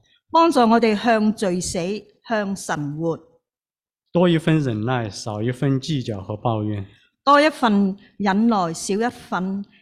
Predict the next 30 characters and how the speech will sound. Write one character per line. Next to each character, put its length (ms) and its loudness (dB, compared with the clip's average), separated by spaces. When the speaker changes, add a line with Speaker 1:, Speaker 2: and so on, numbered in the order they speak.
Speaker 1:
嘅 240 -6
計 320 -2
較 240 -2
同 180 -4
埋 200 -4
抱 400 -6
怨。 360 -6
Speaker 2:
努 100 -4
力 140 2
學 220 0
習 320 -6
活 220 -4
出 200 -4
基 200 -2
督 140 0
的 80 -2
樣 260 0
式。 260 -8
Speaker 1:
努 180 6
力 120 4
去 200 2
學 140 -2
習 420 -2
活 100 -4
出 260 -6
基 160 0
督 120 -4
嘅 180 -6
樣 360 -6
式。 220 -4